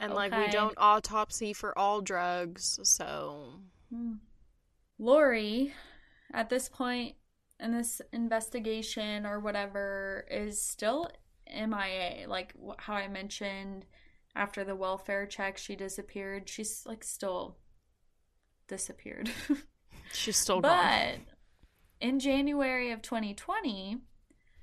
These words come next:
Speaker 2: there is a slight break in the case because police find evidence of a plane ticket showing that Lori traveled to Hawaii and had been basically kicking it on a beach, okay?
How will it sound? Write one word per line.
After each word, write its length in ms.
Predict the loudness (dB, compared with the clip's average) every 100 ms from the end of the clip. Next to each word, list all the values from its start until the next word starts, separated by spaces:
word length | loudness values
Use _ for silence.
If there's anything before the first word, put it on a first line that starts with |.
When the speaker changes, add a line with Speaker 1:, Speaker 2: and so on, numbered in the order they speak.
| -6
Speaker 2:
there 120 | -4
is 240 | 2 2 2
a 80 | 2
slight 400 | 2 2 2 2
break 300 | 2 2 -2
in 100 | -6
the 80 |
case 560 | -2 2 2 0 -4 -4 -6
because 840 | 0 6 8 8 6 0 -6 -10 _ _ _ _ _
police 480 | -6 -2 0 0 -2
find 400 | -2 0 2 0 -2
evidence 560 | -4 -2 -2 -2 -2
of 100 | -4
a 80 | -6
plane 400 | -6 -2 0 0
ticket 540 | -2 -6 -4 -4 -4 -8
showing 420 | -6 -2 -2 0
that 200 | -2 -4
Lori 540 | -6 -4 -2 -2 -4 -6
traveled 560 | -4 -2 -2 -4 -8
to 160 | -8 -8
Hawaii 920 | -8 -6 -4 -2 -2 -2 -4 -6 -6 -8 _ -20 -20 -20 -20 _ _ _
and 160 | -4 2
had 220 | 2 2
been 320 | 0 0 -2
basically 1200 | 0 0 0 -2 -2 0 0 0 -2 -2 -4 -6 -4
kicking 360 | -4 -2 -2
it 180 | 0 0
on 160 | -2 -2
a 80 | -4
beach, 480 | -4 -6 -12 -14 -6
okay? 440 | -4 0 0 0